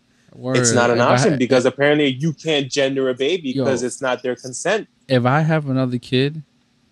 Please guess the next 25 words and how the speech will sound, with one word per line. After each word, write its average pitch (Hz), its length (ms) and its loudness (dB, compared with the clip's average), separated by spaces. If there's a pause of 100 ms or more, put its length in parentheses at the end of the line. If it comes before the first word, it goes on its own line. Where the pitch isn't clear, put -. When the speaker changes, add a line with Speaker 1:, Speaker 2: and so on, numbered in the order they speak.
(840)
Speaker 1:
I'm 123 380 0
putting 123 260 -2
next 131 220 -2
to 156 80 0
their 127 180 2
name 120 300 2
in 110 80 2
parenth-, 110 480 -2
parentheses, 113 680 -2
I'm 110 180 -2
gonna 110 280 -4
put, - 100 -20
"He - 200 -6
has 120 280 0
a 113 60 0
wiener." 107 500 0 (260)
Speaker 2:
<laughs> - 420 -8
Speaker 1:
Like, 247 180 4 (220)
<laughs> - 560 -4
like, 156 260 4
what 160 200 -4
the 190 140 6
fuck? 185 480 2
<laughs> - 0 -
Like, 185 380 4